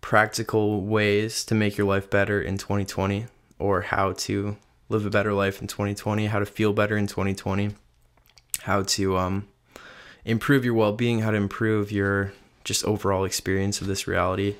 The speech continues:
this year, right now, starting right now. And I want to, I wanna lay out, um, some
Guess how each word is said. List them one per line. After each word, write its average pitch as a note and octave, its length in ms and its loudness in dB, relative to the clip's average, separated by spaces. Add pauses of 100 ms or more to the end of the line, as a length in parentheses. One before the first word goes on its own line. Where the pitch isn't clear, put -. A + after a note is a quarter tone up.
this - 240 0
year, G#2 200 2
right F#2+ 200 2
now, G2+ 220 2
starting A2+ 380 0
right F2 140 0
now. E2+ 240 -2 (640)
And G2+ 220 4
I - 20 4
want A2 300 2
to, A2 480 2
I A2+ 80 6
wanna C3+ 160 4
lay A#2 240 4
out, A2+ 340 0
um, F#2+ 460 0 (280)
some G2+ 520 0